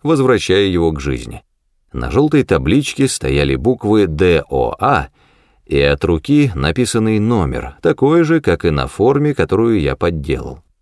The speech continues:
Тут была возможность. Я снял такую же табличку с пальца наиболее изуродованного трупа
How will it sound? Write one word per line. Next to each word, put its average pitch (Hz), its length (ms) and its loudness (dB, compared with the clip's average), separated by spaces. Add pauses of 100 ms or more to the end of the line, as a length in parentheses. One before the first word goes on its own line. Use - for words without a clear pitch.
(580)
Тут 170 220 0
была 151 260 2
возможность. 107 840 -4 (680)
Я 165 260 2
снял 143 360 0
такую 139 400 4
же 110 140 2
табличку 98 600 0
с - 140 -4
пальца 113 480 2
наиболее 95 1000 4
изуродованного 78 920 2
трупа - 560 -2